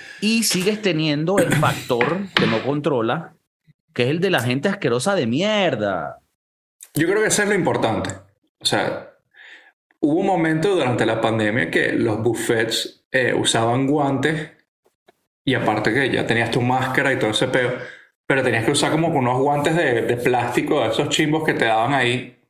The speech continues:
Speaker 2: para agarrar, eh, las pinzas y toda esa maniquera.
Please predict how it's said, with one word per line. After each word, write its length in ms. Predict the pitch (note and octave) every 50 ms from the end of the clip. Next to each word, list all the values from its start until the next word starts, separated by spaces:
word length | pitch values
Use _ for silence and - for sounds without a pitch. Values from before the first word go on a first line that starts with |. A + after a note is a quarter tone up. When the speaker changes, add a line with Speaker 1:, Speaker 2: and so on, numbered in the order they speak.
| _ _ _
Speaker 2:
para 180 | - C#3 C3 C3
agarrar, 600 | C3 B2+ A#2 A#2 A#2 A#2 A2+ - - - - - - - - - - - _ _ _ _
eh, 300 | - C3 B2+ A#2+ A2+ A2 G#2+
las 140 | A2 A2+ -
pinzas 520 | - - C#3 D3+ D3 C3 A#2+ - A2+ F#2+ G2+
y 40 | F#2+
toda 120 | G2+ G#2
esa 160 | G#2 - B2
maniquera. 360 | A#2 A2 G#2 - - - -